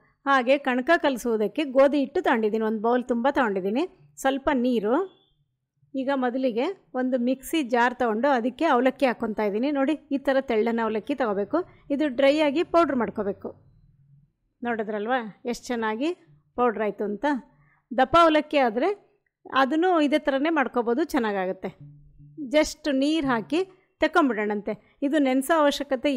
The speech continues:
ಏನಿಲ್ಲ. ಬೇಗ ಬೇಗ ಹಿಂಗೆ ಕೈ ಆಡ್ಕೊಂಬಿಟ್ಟು ನೀರೆಲ್ಲ ಬಸ್ದ್ಬಿಡಿ, ಅಷ್ಟೇ ಸಾಕು, ಇನ್ನೇನು ಬೇಡ. ದಪ್ಪ ಅವಲಕ್ಕಿ ಆದರೆ ಒಂದು ಹತ್ತು ನಿಮಿಷ, ಐದು ನಿಮಿಷ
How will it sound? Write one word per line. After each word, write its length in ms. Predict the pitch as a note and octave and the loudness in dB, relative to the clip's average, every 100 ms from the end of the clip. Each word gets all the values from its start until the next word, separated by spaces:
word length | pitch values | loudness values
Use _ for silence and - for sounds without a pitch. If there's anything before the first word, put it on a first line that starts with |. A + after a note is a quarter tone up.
| A3+ | 0
ಏನಿಲ್ಲ. 280 | A#3+ A3 A#3 D#4 - _ A#3+ | 0 0 0 -2 -6 _ 2
ಬೇಗ 160 | C#4+ D4+ | 4 4
ಬೇಗ 180 | C#4+ C#4+ | 2 2
ಹಿಂಗೆ 160 | C4+ B3 | 2 0
ಕೈ 160 | A#3+ | 2
ಆಡ್ಕೊಂಬಿಟ್ಟು 540 | B3+ A#3+ B3+ A3+ G#3+ E4 | 2 2 0 -2 0 2
ನೀರೆಲ್ಲ 400 | C#4+ D4+ C#4 C#4+ | 2 4 2 2
ಬಸ್ದ್ಬಿಡಿ, 520 | C#4 C#4 C#4 A#3 G3+ - _ _ _ _ | 2 0 0 -2 -2 -6 _ _ _ _
ಅಷ್ಟೇ 300 | B3+ B3 D#4+ | -8 -4 -4
ಸಾಕು, 300 | D4 A#3+ G#3+ | -2 -2 -2
ಇನ್ನೇನು 520 | A3+ A3+ A#3 C4+ C#4+ D4+ | -2 0 0 0 -2 -2
ಬೇಡ. 180 | A3 G#3 - _ - | -2 -4 -10 _ -2
ದಪ್ಪ 200 | C4 C#4 F4+ | 0 4 6
ಅವಲಕ್ಕಿ 340 | D#4+ D4 D4 | 6 2 2
ಆದರೆ 280 | B3+ A#3 F4+ G#4 - _ - | 2 2 0 -2 -8 _ -4
ಒಂದು 240 | D#4 D4 | 0 2
ಹತ್ತು 280 | C#4+ C#4+ C#4+ | 0 -2 0
ನಿಮಿಷ, 280 | C#4 B3+ D#4 C#4 | 0 0 0 2
ಐದು 200 | B3 A3+ | 0 -2
ನಿಮಿಷ 240 | B3 | -4